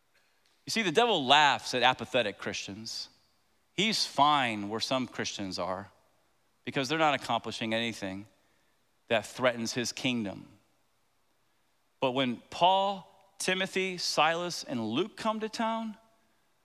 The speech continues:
he got mad. And I can see Satan in the spiritual realm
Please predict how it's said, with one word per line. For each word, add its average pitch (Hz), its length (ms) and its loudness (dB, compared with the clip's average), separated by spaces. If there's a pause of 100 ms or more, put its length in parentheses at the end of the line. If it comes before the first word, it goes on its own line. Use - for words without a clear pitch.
(240)
he 151 80 0
got 104 200 2
mad. 98 320 -2 (1160)
And 170 100 6
I 214 100 8
can 190 140 -2
see 202 240 -2
Satan 151 460 2
in 135 80 0
the 127 40 -4
spiritual 170 600 -4
realm 120 380 0